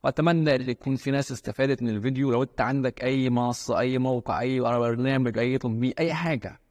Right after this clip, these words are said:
عايز نتكلم عليها، اكتبها في الكومنتات يا صاحبي. تسعين في المية من الفيديوهات اللي بتنزل هنا بناء على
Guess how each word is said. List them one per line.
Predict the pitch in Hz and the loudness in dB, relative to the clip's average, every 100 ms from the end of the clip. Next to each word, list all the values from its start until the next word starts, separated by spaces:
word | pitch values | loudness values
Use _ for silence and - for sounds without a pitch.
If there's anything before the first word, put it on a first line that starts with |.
| _ _ 151 | _ _ 2
عايز | 180 160 | 4 4
نتكلم | 123 - 151 165 151 | 0 0 0 2 2
عليها، | 170 185 | 2 0
اكتبها | - - 202 185 | -2 -2 0 2
في | |
الكومنتات | 143 139 135 151 147 | 0 -2 0 0 -2
يا | |
صاحبي. | 131 156 147 156 - _ - | -2 0 2 0 -2 _ -12
تسعين | 127 - 127 170 156 | -10 -4 2 4 4
في | - | 0
المية | 123 123 156 156 - | -4 0 2 2 0
من | 127 127 | 0 0
الفيديوهات | 113 127 | 0 -2
اللي | 135 | -2
بتنزل | 113 135 131 117 | 0 2 2 2
هنا | 135 120 | 2 2
بناء | 113 127 - 131 | 2 0 0 -2
على | 113 82 117 131 | -2 0 2 2